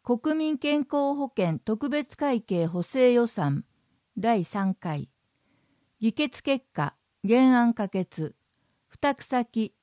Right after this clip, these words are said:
予算特別委員会。賛成、自民党信頼、清水岳、吹春康隆、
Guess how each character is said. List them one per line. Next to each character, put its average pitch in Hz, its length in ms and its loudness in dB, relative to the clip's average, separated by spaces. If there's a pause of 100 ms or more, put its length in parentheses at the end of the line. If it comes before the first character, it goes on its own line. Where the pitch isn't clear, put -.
(280)
予 285 140 -2
算 247 300 2
特 190 300 -4
別 247 280 0
委 247 140 2
員 226 240 4
会。 139 400 -6 (640)
賛 247 340 2
成、 202 440 -2 (840)
自 214 180 0
民 277 300 2
党 262 280 2
信 226 360 2
頼、 180 320 -2 (360)
清 - 280 -4 (160)
水 180 140 -4
岳、 156 440 -4 (340)
吹 302 280 -4
春 226 260 0
康 185 320 -4
隆、 151 380 -6